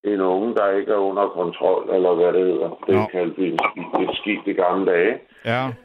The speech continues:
Speaker 1: De har jo ha-, de har jo haft travlt med ævle bævle.
Speaker 2: Okay.
Speaker 1: Eller, eller, ellers har min udlejer jo heller ikke fået det at vide, hvad?
Speaker 2: Mm, nej.
Speaker 1: Nej,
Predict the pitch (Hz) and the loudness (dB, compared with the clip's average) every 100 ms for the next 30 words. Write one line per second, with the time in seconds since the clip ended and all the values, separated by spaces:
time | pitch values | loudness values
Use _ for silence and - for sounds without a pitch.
0 | - 120 135 135 127 117 113 - - 135 | -20 -2 2 4 4 4 2 0 -2 2
1 | 147 135 117 104 101 95 - 123 127 - | 4 4 2 2 0 -2 -6 0 0 -2
2 | - 120 107 101 98 92 87 87 95 101 | -4 0 0 2 2 4 2 2 4 4
3 | 120 - _ _ _ _ _ _ - 117 | 0 -8 _ _ _ _ _ _ -2 0
4 | 117 127 117 104 _ _ _ 117 143 - | 0 0 -2 -4 _ _ _ 0 0 2
5 | 123 131 143 - 127 131 131 123 120 113 | 2 4 2 2 0 0 0 -2 0 2
6 | 107 120 131 120 104 98 98 123 127 113 | 2 2 4 4 4 4 2 2 2 -2
7 | - 110 98 98 87 92 98 107 123 - | 0 2 4 2 2 2 2 0 -4 -8
8 | _ _ _ _ _ _ _ _ _ _ | _ _ _ _ _ _ _ _ _ _
9 | _ 127 127 127 127 127 123 123 123 123 | _ 4 6 6 6 6 6 6 6 6
10 | 120 120 120 120 123 117 113 107 107 175 | 6 4 4 2 2 0 0 0 0 -2
11 | 139 _ _ _ _ _ _ _ _ _ | -6 _ _ _ _ _ _ _ _ _
12 | - 127 | -2 2